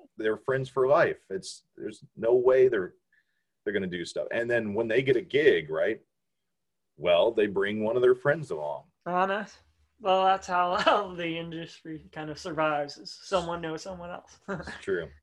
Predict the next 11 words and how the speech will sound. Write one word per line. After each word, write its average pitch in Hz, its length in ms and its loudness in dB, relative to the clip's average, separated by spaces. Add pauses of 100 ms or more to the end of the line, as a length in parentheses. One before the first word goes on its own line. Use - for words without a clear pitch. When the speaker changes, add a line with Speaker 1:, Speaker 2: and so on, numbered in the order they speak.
(180)
Speaker 1:
Well, 101 140 2
what's 127 200 2
the 135 100 -4
next 131 220 0
thing 135 180 -2
for 131 100 -2
you, 123 200 -2
man? 104 200 -2 (920)
Speaker 2:
Uh, 226 260 -2 (340)
realism. 185 640 4 (480)
Yeah. 180 240 2